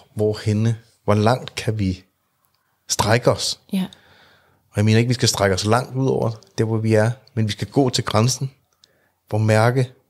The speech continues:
Speaker 2: Ja.
Speaker 1: hvor henne er jeg i verden?
Speaker 2: Ja.
Speaker 1: Hvor, hvor er jeg positioneret?
Speaker 2: Mhm.
Speaker 1: Og hvordan kan jeg så udvide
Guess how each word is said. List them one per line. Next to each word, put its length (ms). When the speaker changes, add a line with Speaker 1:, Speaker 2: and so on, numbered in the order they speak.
Speaker 2:
Ja. 180
Speaker 1:
hvor 140
henne 300
er 60
jeg 200
i 60
verden? 280
Speaker 2:
Ja. 100
Speaker 1:
Hvor, 100
hvor 160
er 40
jeg 120
positioneret? 920
Speaker 2:
Mhm. 340
Speaker 1:
Og 100
hvordan 240
kan 140
jeg 100
så 80
udvide 680